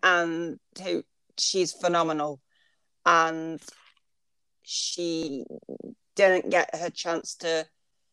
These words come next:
shine at all times in W W E, and I think this is her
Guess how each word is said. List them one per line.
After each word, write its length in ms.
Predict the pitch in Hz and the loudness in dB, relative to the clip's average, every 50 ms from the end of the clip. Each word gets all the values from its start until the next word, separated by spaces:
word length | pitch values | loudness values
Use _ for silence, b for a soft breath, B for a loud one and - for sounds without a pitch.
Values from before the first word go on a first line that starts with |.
| _ _ - | _ _ -10
shine 420 | - - - 190 170 160 165 165 | -6 -2 2 2 4 4 2 0
at 100 | 165 147 - | -2 -4 -2
all 220 | - 180 175 170 160 | 0 0 0 0 -2
times 800 | - - 160 160 160 160 160 156 160 156 151 - - - - _ - | -4 -6 -2 -2 0 0 -2 -2 -6 -8 -8 -12 -14 -18 -18 _ -6
in 200 | 180 175 175 170 | -4 -2 -2 -2
W 300 | 156 175 156 165 175 165 | -4 -4 -4 -2 -2 -2
W 240 | 170 170 - 175 180 | -4 -4 -4 -2 0
E, 180 | 180 180 180 - - | 0 0 0 0 0
and 140 | 156 165 160 | 0 0 0
I 80 | 160 | -2
think 420 | 156 - - 160 156 160 151 - _ _ - - _ _ _ _ _ _ _ _ _ _ _ _ _ _ _ _ - | -4 -4 -2 -2 0 0 -2 -4 _ _ -20 -20 _ _ _ _ _ _ _ _ _ _ _ _ _ _ _ _ -4
this 300 | - 151 175 165 - - | -2 -2 -2 -2 -4 -6
is 140 | 160 151 - | -8 -4 0
her 360 | 160 165 160 160 - - - | 2 4 6 6 4 2 0